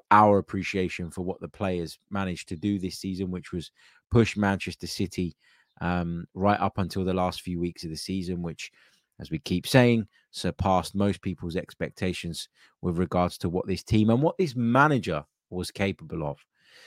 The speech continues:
So that's the big positive. It was an opportunity to go there and, and, as I say, get that message across.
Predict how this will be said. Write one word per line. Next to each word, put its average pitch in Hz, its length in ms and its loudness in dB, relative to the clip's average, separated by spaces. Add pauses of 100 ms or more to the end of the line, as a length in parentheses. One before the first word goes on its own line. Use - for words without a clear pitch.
(180)
So 110 340 8
that's 143 240 8
the 135 120 4
big 101 220 2
positive. 90 480 -2
It 101 100 -2
was 98 140 -2
an 107 80 4
opportunity 107 600 2
to 95 120 -2
go 95 220 4
there 90 240 0
and, 87 160 -6
and, 90 100 -2
as 92 160 0
I 87 60 -2
say, 90 200 -2
get 104 260 0
that 92 160 -2
message 87 320 -6
across. 87 480 -2